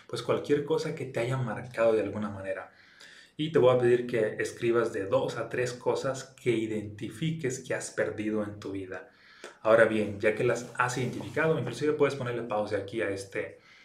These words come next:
a este, mm, episodio para realmente trabajar, mm, en este mismo episodio y que no solamente quede como cierta información, porque acuérdate que la información cuando la sabes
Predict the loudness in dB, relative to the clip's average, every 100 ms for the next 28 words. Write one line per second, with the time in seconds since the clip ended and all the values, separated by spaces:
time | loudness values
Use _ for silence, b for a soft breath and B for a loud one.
0 | B B B B B -8 -6 -6 -8 -4
1 | 2 4 4 0 -2 -2 -4 -6 -8 -8
2 | -4 -4 -4 4 6 6 6 4 2 -12
3 | -20 _ 0 2 -2 -2 2 4 4 -2
4 | -4 -6 -8 -12 -6 0 2 0 -2 -2
5 | -2 -4 -14 _ -14 -10 -8 -8 -8 -4
6 | -4 -4 -4 -4 -6 -6 4 4 4 0
7 | -2 -2 -2 -2 -2 -4 -4 -2 -2 -4
8 | -6 -6 -2 -2 -2 -4 -4 -6 -6 -4
9 | -4 -4 B B B -6 -2 0 2 4
10 | 6 4 2 -2 -4 -12 -6 0 2 2
11 | 0 0 0 0 0 -2 -2 -2 -4 -2
12 | 0 0 0 0 2 2 0 -4 -10